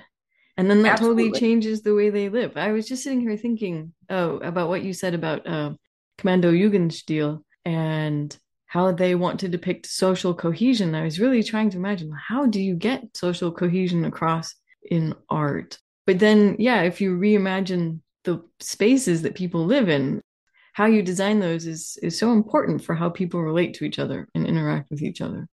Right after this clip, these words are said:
Speaker 1: So that's actually, that's, yeah, sorry, I'm just kind of yattering on here. I was just very struck by that and wanted to say that.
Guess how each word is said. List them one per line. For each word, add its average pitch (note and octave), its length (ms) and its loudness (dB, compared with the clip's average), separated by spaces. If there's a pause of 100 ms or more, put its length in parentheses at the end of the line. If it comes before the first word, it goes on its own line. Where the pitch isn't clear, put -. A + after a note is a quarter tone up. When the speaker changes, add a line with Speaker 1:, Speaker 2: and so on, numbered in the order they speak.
(240)
Speaker 1:
So D#3+ 360 0
that's D4 340 0
actually, B3+ 340 0
that's, A3 240 -2
yeah, F3 260 -2 (100)
sorry, D3+ 280 0
I'm G#3 140 4
just G#3 340 0
kind F#3 220 -4
of D3+ 120 -6 (460)
yattering F#3 380 4
on E3 160 2
here. D3+ 260 -4
I F#3+ 80 2
was F#3 160 -2
just F3 160 -4
very E3+ 160 0
struck E3 260 -6
by D3+ 140 -4
that D3+ 240 -6
and D#3+ 100 -4
wanted D#3 300 -4
to D3+ 80 -12
say D3+ 220 -2
that. C#3+ 220 -6